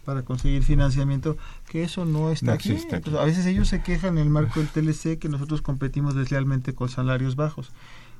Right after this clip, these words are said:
Speaker 1: Obviamente los salarios son muy bajos y tendrían que subir y estamos muy a favor de una estrategia de recuperación de los salarios. Pero también puede decir, bueno, ustedes compiten deslealmente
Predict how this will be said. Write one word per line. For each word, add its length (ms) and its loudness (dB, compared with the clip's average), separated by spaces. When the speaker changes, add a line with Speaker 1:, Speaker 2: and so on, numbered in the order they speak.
Speaker 1:
Obviamente 440 0
los 80 -6
salarios 180 -4
son 160 -2
muy 160 -2
bajos 500 -6
y 60 -10
tendrían 420 -4
que 100 -10
subir 360 -2
y 40 -2
estamos 380 -4
muy 280 2
a 80 -2
favor 260 -2
de 60 -2
una 100 -2
estrategia 380 -4
de 40 -6
recuperación 480 -2
de 80 0
los 140 -6
salarios. 320 -6
Pero 140 -4
también 240 0
puede 160 -2
decir, 180 -2
bueno, 180 -2
ustedes 280 -2
compiten 420 -4
deslealmente 720 2